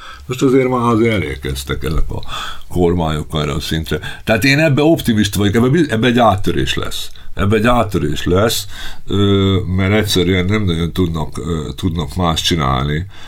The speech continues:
a nyugati országok, hogy ezt aztán hogy lehet elrontani, az egy kérdés, de,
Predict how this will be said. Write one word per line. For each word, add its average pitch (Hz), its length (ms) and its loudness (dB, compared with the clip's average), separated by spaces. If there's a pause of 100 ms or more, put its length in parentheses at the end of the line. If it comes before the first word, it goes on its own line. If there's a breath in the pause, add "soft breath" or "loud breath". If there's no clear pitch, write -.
(140 loud breath)
a - 60 -8
nyugati 92 340 0
országok, 95 340 2
hogy 101 120 2
ezt 92 160 0
aztán 95 220 0
hogy 117 140 4
lehet 85 200 2
elrontani, 85 580 0
az 90 120 2
egy 85 120 0
kérdés, 76 640 -2 (360 loud breath)
de, 80 600 0